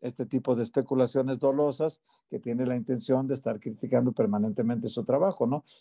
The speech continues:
Yo sí creo que parte de su chamba es ver lo que están haciendo los rivales. Ah, eso sí, por supuesto.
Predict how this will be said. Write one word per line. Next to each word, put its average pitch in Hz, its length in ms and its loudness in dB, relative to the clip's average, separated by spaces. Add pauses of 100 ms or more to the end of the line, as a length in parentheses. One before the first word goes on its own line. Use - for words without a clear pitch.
Yo 143 160 2
sí 190 160 0
creo 185 280 2
que - 140 -4
parte 135 300 -2
de 175 60 -2
su - 160 -16
chamba 147 420 -2 (340)
es 127 220 -4
ver 170 280 0 (140)
lo 123 160 -8
que - 80 -20
están 131 180 -4
haciendo 135 280 -4
los 104 160 -4
rivales. 110 540 -2 (160)
Ah, 135 260 2
eso 135 160 -8
sí, 139 160 -10
por 127 160 -10
supuesto. 123 580 -2